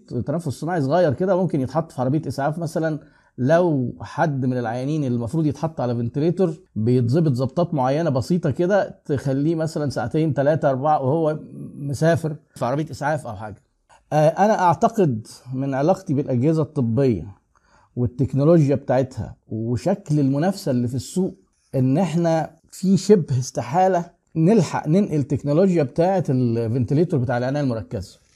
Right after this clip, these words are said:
لان ده فيه سوفت وير وامبيدد سيستمز وحاجات متقدمه علينا قوي. احنا اصلًا لما بيجوا يعملوا حاجات علاج طبيعي، يعني كان في معايا يمكن كابتن كريم يبقى موجود، راح يعمل حاجات كده معدنيه وبسيطه كده زي المراجيح كده وبتاع،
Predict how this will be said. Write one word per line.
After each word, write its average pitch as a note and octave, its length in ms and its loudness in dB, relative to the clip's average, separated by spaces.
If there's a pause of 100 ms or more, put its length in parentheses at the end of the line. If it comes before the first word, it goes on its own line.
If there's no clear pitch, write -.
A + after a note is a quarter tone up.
(680)
لان D3+ 340 2
ده G3 120 4
فيه A3 140 0
سوفت G#3 300 -2
وير F3+ 360 2
وامبيدد D3 540 -4
سيستمز D#3 600 -4
وحاجات D3 680 -2
متقدمه E3 600 2
علينا D#3+ 340 4
قوي. E3 260 4 (540)
احنا F#3+ 320 2
اصلًا E3 520 0
لما D3 180 -2
بيجوا F#3+ 240 0
يعملوا F3 220 0
حاجات D3 420 -2
علاج A#2 380 0
طبيعي، B2+ 400 0
يعني C3 220 -2
كان C3+ 200 -2
في F3+ 180 -2
معايا C#3+ 400 2
يمكن A2 240 -2
كابتن B2 340 -4
كريم B2 280 0
يبقى A2 180 -4
موجود، A#2+ 280 -2
راح F3+ 100 -2
يعمل G3+ 280 -2
حاجات C3 240 -4
كده B2+ 360 0
معدنيه B2 500 -2
وبسيطه A#2+ 400 -2
كده C#3 180 0
زي C3 120 2
المراجيح B2+ 440 2
كده A#2 220 -4
وبتاع، - 220 -10